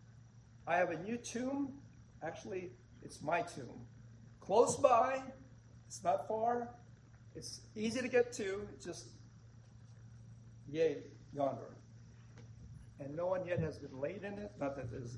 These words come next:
of any concern to Pontius Pilate. "But let me bury him there, please." Close by, that's the key, because as I said, time is of the essence.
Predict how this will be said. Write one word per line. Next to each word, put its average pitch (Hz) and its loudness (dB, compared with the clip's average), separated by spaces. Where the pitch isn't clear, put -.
of 135 -2
any 123 -2
concern 135 0
to - -6
Pontius 120 -4
Pilate. 151 -2
"But - -6
let 311 6
me 311 2
bury 254 8
him 214 0
there, 156 4
please." 208 -8
Close 156 -4
by, 135 -2
that's 139 2
the - -10
key, 135 -10
because 127 -10
as 127 -8
I 131 -8
said, 117 -8
time 170 -6
is 123 -10
of - -8
the - -6
essence. - -8